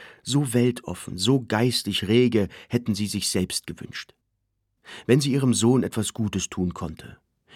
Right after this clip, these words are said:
ihm zum Beispiel ein warmes Essen hinstellen, auch wenn sie noch immer mit Kochen keinen Blumentopf gewonnen hätte. Wenn er Erfolge vorzuweisen hatte, die Neider und Miesmacher zum Schweigen brachten.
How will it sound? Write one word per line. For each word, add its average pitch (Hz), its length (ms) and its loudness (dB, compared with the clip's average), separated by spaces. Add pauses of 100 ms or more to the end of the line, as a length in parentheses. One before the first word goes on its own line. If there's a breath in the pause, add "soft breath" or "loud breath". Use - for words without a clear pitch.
ihm 110 240 4
zum 95 220 0
Beispiel 95 560 0
ein 90 220 -4
warmes 98 260 2
Essen 110 300 -2
hinstellen, 98 580 0 (360 loud breath)
auch 120 280 0
wenn 120 140 4
sie 117 100 0
noch 113 180 0
immer 120 280 2
mit 95 160 -2
Kochen 90 340 -6
keinen 90 320 -4
Blumentopf 90 720 -4
gewonnen 85 340 -8
hätte. - 320 -14 (880 loud breath)
Wenn 131 120 6
er 135 80 6
Erfolge 123 440 2
vorzuweisen 95 720 0
hatte, 107 300 -2 (220 loud breath)
die 98 100 2
Neider 101 420 4
und 85 200 -6
Miesmacher 98 500 0
zum 85 180 -8
Schweigen - 440 -8
brachten. - 420 -16